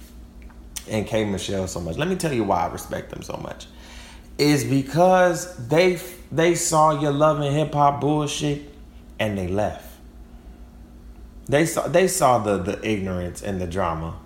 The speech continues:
and they left. And I always ask myself, like, "Why did K Michelle leave? Why did Cardi B leave?" Because those were the only two reasons why, like, these shows were actually really doing good.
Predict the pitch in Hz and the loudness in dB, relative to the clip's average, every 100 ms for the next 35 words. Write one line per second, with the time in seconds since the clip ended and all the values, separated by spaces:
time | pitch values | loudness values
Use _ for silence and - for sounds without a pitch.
0 | - - - - 135 135 135 131 147 117 | -20 -20 -20 -6 -2 0 0 2 2 2
1 | 143 165 196 220 180 - 175 175 170 151 | 0 0 0 0 -2 -2 -4 -4 -4 -8
2 | 143 139 139 131 147 180 - - 170 156 | -6 -6 -6 -4 0 0 -2 -8 -6 -4
3 | 147 135 135 135 190 226 120 - - - | -6 -6 -4 -4 -4 -4 -4 -6 -14 -20
4 | - - - - 359 339 220 262 - 262 | -20 -16 -2 0 2 -2 -2 -2 0 2
5 | 320 330 320 - 170 180 185 175 170 - | 2 2 0 0 -2 2 2 2 -4 -14
6 | - - 175 208 190 185 180 180 165 165 | -12 2 4 4 4 4 4 0 0 2
7 | 165 160 151 139 131 131 123 120 107 - | 4 2 0 0 2 4 4 2 -2 -6
8 | - 127 113 110 101 117 107 113 101 101 | -2 2 2 2 0 -2 -2 0 0 0
9 | 101 95 85 92 92 90 87 82 82 90 | 0 -2 -4 -4 -2 -2 -2 -4 -6 -2
10 | 139 156 85 | 0 2 0